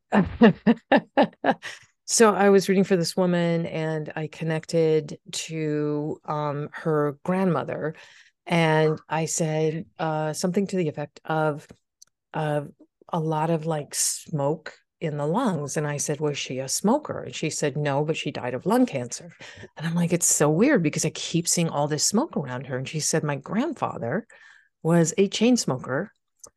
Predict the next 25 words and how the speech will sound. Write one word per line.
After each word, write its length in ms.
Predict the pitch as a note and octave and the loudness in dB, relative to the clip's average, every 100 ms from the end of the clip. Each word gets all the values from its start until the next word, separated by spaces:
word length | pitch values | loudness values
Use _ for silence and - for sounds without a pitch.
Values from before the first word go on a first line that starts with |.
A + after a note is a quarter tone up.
| - | -8
So 480 | - E3 D#3+ D#3+ - - - | 0 4 4 2 -2 -14 -2
the 320 | E3 D3+ D3+ | 0 0 -2
grandmother 420 | - D#3+ D#3+ D3+ | 0 0 0 -2
died 200 | C#3+ C3+ | -4 -6
of 100 | C3+ | -8
secondhand 440 | - A#2 A#2+ B2 - | -12 -12 -8 -6 0
smoke. 380 | B3+ F#3 - - _ - - - - | 2 2 -2 -14 _ -20 -20 -20 -6
So 500 | - F#3+ F3+ F3 E3+ | 2 6 8 8 4
then 220 | E3+ F3+ G#3 | 2 4 6
I 160 | G#3+ | 6
saw 520 | G3+ - E3+ D#3+ D#3+ E3+ | 4 4 2 2 2 0
in 140 | D#3+ | -2
my 120 | D#3 | -2
mind's 320 | D3+ D3+ D3+ | -2 -4 -4
eye 320 | D3 C#3 C#3 C#3 D#3+ _ _ _ _ _ _ _ - | -4 -2 -4 -6 -12 _ _ _ _ _ _ _ -6
a 80 | |
bookshelf 420 | D#3+ E3 - D3 - | -4 -2 -2 -6 -6
of 320 | - F3 D#3 D3+ | -4 -4 -4 -6
books, 320 | D#3 - - | -8 -8 -10
just 240 | F3+ - | -10 0
rows 160 | E3+ D#3+ | 2 2
and 100 | D#3+ | 2
rows 200 | D#3 D3+ | 2 -2
of 80 | C3 | -6
books. 380 | - - - | -8 -8 -12